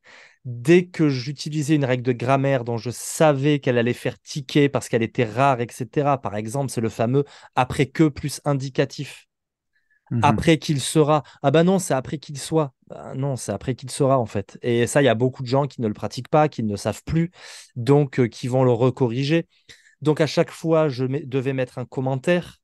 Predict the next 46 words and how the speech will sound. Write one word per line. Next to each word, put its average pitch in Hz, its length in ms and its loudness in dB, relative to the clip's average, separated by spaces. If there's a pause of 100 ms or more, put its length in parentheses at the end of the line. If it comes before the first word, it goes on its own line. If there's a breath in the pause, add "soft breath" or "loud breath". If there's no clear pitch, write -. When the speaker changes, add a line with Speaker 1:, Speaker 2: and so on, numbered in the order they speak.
(260)
Speaker 1:
avec 131 280 -2
la 151 120 2
source, - 500 -6 (260 soft breath)
grammaire 127 360 2
méthodique 123 340 0
du 117 140 -8
français, 143 420 0
page 123 460 0
temps, 175 240 2 (420 loud breath)
et 139 120 4
j'allais 127 320 2
recopier, 151 840 0
et - 20 -10
c'était - 200 -10
pas 135 120 -2
sur 139 200 -4
le 147 80 0
net, 175 300 -2
tu 131 100 -12
vois, 139 140 -2
donc 123 200 -10
il - 40 -20
fallait 117 180 -4
que 107 40 -6
je 104 60 -6
retape 120 300 -2
à 117 80 4
la 117 80 2
main. 156 180 -2 (460 loud breath)
J'ai 127 220 2
fait 160 120 0
un 147 80 2
travail 156 320 0
de 131 100 -2
titan, 180 460 -4
mais 160 140 0
pour 131 160 -12
qu'il 143 140 -10
soit 165 420 2
en 147 140 0
confiance 156 760 -4
absolue, 175 640 0 (320)
pour - 120 -16
qu'il - 140 -10
se - 140 0
dise, « 185 340 -2